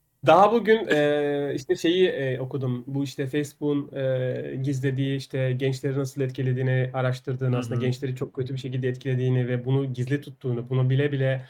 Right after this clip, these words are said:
Speaker 1: işte biz insanlarla paylaşmadığına dair bir şeyler okudum. Ve ben açıkçası biraz gizlilik konusunda, e, fazla takıntılı bir insanım. E, bu tarz, e, değişimler aslında arka planda yaşanıyor.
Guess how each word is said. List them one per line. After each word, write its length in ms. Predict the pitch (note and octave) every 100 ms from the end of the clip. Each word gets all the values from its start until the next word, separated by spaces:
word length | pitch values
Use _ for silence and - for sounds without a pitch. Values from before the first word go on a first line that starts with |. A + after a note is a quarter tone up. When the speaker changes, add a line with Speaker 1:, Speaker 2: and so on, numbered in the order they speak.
| - _
Speaker 1:
işte 220 | _ C3+
biz 120 | B2+ B2
insanlarla 560 | - B2+ C3 B2+ B2+ C3
paylaşmadığına 600 | C3 C#3+ D3 C3+ B2+ B2
dair 220 | B2 D3+
bir 60 | D3+
şeyler 240 | C#3+ C#3+
okudum. 400 | C#3 B2+ C#3 F#3 - - _ _ C#3+
Ve 60 |
ben 100 | E3+
açıkçası 460 | F#3 F#3+ - F3 F3+
biraz 260 | F3 E3+ D3+
gizlilik 360 | C#3+ D3+ E3
konusunda, 680 | F3 E3 D#3+ E3 D#3+ D#3+ E3 -
e, 680 | B2 B2 B2 B2 A#2+ - -
fazla 280 | C3+ C3+
takıntılı 440 | E3 E3 C3 B2+ A#2
bir 60 |
insanım. 420 | A#2 A#2+ D#3 A3 - _ - _ _ _ C3
E, 280 | A#2+ - - - - - - - -
bu 300 | C#3+ C3+ F#3+
tarz, 480 | A3 A#3 A3+ A3 - -
e, 40 | C#3 D3+ C3+ - - - E3
değişimler 460 | F#3 G#3 G3+ G3+ G3+
aslında 440 | F#3+ F#3+ G3 F#3+
arka 220 | F3+ F#3+
planda 280 | G3 F#3 F#3+
yaşanıyor. 520 | F3 D3+ E3 F#3 C3+